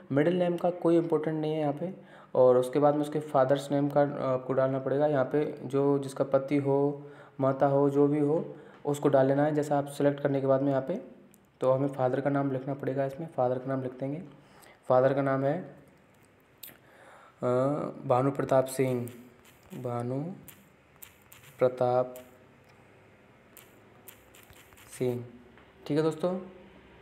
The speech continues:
उसके बाद में आप देख पा रहे होंगे, उसके बाद में आप देख पा रहे होंगे यहाँ पे एज,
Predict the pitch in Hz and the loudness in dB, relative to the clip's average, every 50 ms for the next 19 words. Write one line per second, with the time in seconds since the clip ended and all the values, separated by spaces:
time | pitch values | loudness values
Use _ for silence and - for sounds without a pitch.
0 | - - - 156 147 - - 160 156 151 160 165 156 151 147 143 151 147 151 151 | -20 -10 -10 -10 -6 0 4 4 6 6 6 6 4 4 6 4 2 2 4 4
1 | 151 151 156 143 131 135 - _ _ _ _ _ - - - - - - 180 180 | 4 6 6 4 2 0 -2 _ _ _ _ _ -20 -20 -20 -6 0 0 0 2
2 | - 185 170 165 160 165 165 160 160 147 151 156 151 156 165 156 160 160 151 143 | 4 6 6 6 6 6 4 4 4 4 2 0 2 4 4 6 6 6 4 4
3 | 143 143 156 175 220 - - - - - - - - - - - - - - - | 4 2 2 0 -2 -6 -10 -16 -18 -18 -20 -20 -20 -20 -20 -20 -20 -20 -20 -20
4 | - - - - - - - - - - - - - - - - - - - - | -20 -20 -20 -20 -20 -20 -20 -20 -20 -20 -20 -20 -20 -20 -20 -20 -20 -20 -20 -20
5 | - - - - - - - - - - - - - - - - - - - - | -20 -20 -20 -20 -20 -20 -20 -20 -20 -20 -20 -20 -20 -20 -20 -20 -20 -20 -20 -20
6 | - - 143 135 131 - - - - - 143 143 156 165 156 143 - - - | -6 -2 -2 -2 0 -2 -6 -6 -2 2 4 4 4 4 2 -2 -6 -12 -16